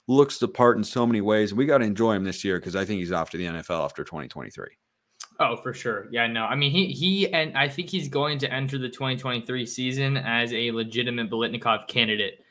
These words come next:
Speaker 2: Um, you know, he has that kind of
Speaker 1: Yeah.
Speaker 2: hype. He has the, the production, I think, to back it up. And, um, you know, Will Stein's talking about getting your best players the ball. Uh, so don't
Speaker 1: That's,
Speaker 2: expect him
Speaker 1: that's,
Speaker 2: to
Speaker 1: that's your best offensive player outside of quarterback.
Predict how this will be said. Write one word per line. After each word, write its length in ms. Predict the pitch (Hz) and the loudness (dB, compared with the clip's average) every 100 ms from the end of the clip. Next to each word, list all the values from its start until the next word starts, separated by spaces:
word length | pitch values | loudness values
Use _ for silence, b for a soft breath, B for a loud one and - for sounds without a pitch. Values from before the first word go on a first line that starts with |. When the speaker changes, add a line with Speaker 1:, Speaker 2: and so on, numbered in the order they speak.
| b b - | b b 0
Speaker 2:
Um, 320 | 117 110 107 | 2 2 0
you 80 | 110 | -2
know, 60 | 131 | 0
he 100 | 131 | 4
has 240 | 143 147 | 4 6
that 180 | 135 131 | 2 2
kind 140 | 139 | 2
of 60 | 123 | 2
Speaker 1:
Yeah. 80 | 82 | 4
Speaker 2:
hype. 280 | 127 131 127 | 4 2 0
He 180 | 127 | -4
has 360 | 117 127 127 120 | 2 2 0 -2
the, 240 | 123 123 107 | -2 -2 -2
the 100 | 120 | -6
production, 500 | 131 113 123 - 123 | -2 0 0 -2 -6
I 60 | |
think, 240 | 113 123 117 | -4 -4 -6
to 60 | 113 | 0
back 300 | 120 113 113 | 2 2 2
it 100 | 113 | 2
up. 280 | 117 113 _ _ _ - | 2 -2 _ _ _ -2
And, 300 | 120 113 113 | 2 2 2
um, 400 | 110 107 104 104 | 4 2 0 -8
you 120 | 98 113 | -6 -4
know, 100 | 107 | 0
Will 160 | 120 | 0
Stein's 320 | - 131 120 | 0 0 0
talking 240 | - 120 120 | 2 2 2
about 180 | 113 117 | 0 2
getting 220 | 120 120 | 0 0
your 80 | 113 | 0
best 240 | 117 - | 0 0
players 280 | 123 117 113 | -2 -2 -2
the 80 | 101 | -4
ball. 360 | 113 113 104 b b b - | -2 0 -2 b b b 0
Uh, 240 | 110 104 | 2 2
so 360 | - 113 107 101 | -2 -2 -2 0
don't 280 | 113 113 | -2 0
Speaker 1:
That's, 200 | 98 98 | 0 2
Speaker 2:
expect 180 | 113 95 | 0 0
him 60 | 90 | 4
Speaker 1:
that's, 300 | 107 110 - | 4 4 2
Speaker 2:
to 40 | |
Speaker 1:
that's 260 | 113 110 123 | 4 4 2
your 100 | 107 | 4
best 260 | 113 107 | 4 4
offensive 420 | 110 98 104 95 87 | 4 4 0 -4 0
player 340 | 98 87 85 | 2 2 2
outside 300 | 85 - 80 | 0 -2 -4
of 60 | 76 | -4
quarterback. 420 | 82 65 60 | -6 -6 -8